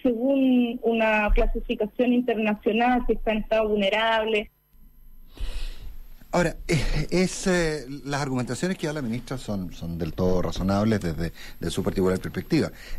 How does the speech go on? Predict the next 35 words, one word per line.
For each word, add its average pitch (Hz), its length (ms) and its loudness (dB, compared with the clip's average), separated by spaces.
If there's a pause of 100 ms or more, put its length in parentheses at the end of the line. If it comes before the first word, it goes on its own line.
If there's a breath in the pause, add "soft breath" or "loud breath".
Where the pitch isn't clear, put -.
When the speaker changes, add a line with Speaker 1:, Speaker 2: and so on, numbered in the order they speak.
Speaker 2:
Yo - 140 0
tengo 339 160 2
la 349 80 4
impresión 156 340 0
que 120 140 -2
ahí 123 120 2
hay 156 120 2
un 147 80 0
problema 110 300 2
de 78 40 -2
foco, - 400 -2 (540 soft breath)
porque 117 240 2
la 101 120 4
Corte 254 440 0
lo 90 120 -2
que 85 140 -2
dijo 139 380 2
era 175 160 2
que 120 100 -6
estaba 170 380 0
mal 175 200 2
rechazado, 202 380 0
entonces 156 240 -2
voy 175 240 2
a 202 60 4
volver 156 320 0
a 214 60 0
rechazar. 185 420 0 (400 soft breath)
Es 127 160 -2
decir, - 160 2 (280 loud breath)
voy 147 300 0
a 185 60 4
volver 131 380 0
a - 40 -2
hacer 175 380 0